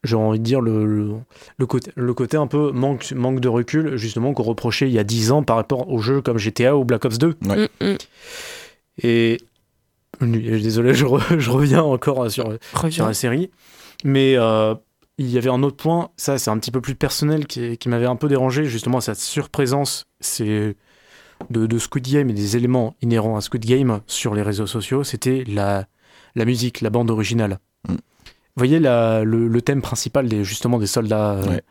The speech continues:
Speaker 3: Mm,
Speaker 1: les
Speaker 3: mm.
Speaker 1: soldats, hein. À la base, c'est, c'est un peu une musique pour, euh, pour mettre en tension, pour, euh, pour indiquer que la menace est proche.
Speaker 3: Oui.
Speaker 1: Comme par exemple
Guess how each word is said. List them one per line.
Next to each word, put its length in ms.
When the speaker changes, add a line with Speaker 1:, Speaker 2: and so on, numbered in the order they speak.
Speaker 3:
Mm, 40
Speaker 1:
les 160
Speaker 3:
mm. 20
Speaker 1:
soldats, 380
hein. 140
À 100
la 100
base, 360
c'est, 1000
c'est 540
un 100
peu 320
une 120
musique 520
pour, 320
euh, 60
pour 200
mettre 220
en 60
tension, 400
pour, 240
euh, 240
pour 240
indiquer 380
que 100
la 100
menace 440
est 80
proche. 500
Speaker 3:
Oui. 240
Speaker 1:
Comme 160
par 160
exemple 460